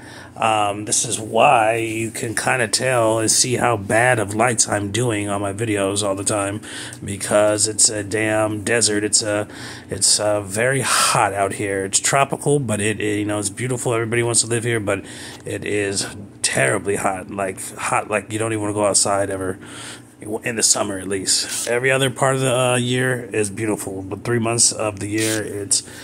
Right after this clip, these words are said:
a fucking nightmare. I hate it. Um, and if I didn't have to come outside to work in it, I wouldn't do it.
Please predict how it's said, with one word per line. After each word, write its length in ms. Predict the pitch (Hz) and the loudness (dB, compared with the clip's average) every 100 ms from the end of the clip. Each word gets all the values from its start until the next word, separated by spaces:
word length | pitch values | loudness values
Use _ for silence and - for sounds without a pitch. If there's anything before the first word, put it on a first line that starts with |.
| - - | -16 -12
a 240 | 107 98 98 | -6 -4 -4
fucking 420 | - 110 104 101 | -4 -4 -4 -4
nightmare. 600 | 104 98 98 98 98 98 - - - - | -2 -2 -2 -2 -4 -6 -10 -18 -18 -10
I 120 | 95 | -6
hate 260 | - 104 - | -4 -4 -6
it. 140 | 98 - - - - - - | -10 -16 -20 -18 -14 -14 -8
Um, 420 | - 107 101 98 101 | -4 -2 -2 -4 -6
and 120 | 101 | -6
if 100 | - | -6
I 40 | |
didn't 180 | 107 117 | -6 -4
have 100 | 120 | -4
to 80 | 107 | -2
come 200 | - 127 | -2 0
outside 400 | 117 - 120 117 | 2 2 2 2
to 60 | 110 | 2
work 260 | 131 135 | 0 2
in 80 | 151 | 4
it, 180 | 160 - - - | 2 0 -4 0
I 80 | |
wouldn't 240 | 120 139 135 | 2 2 2
do 140 | 147 | 2
it. 180 | 110 | 2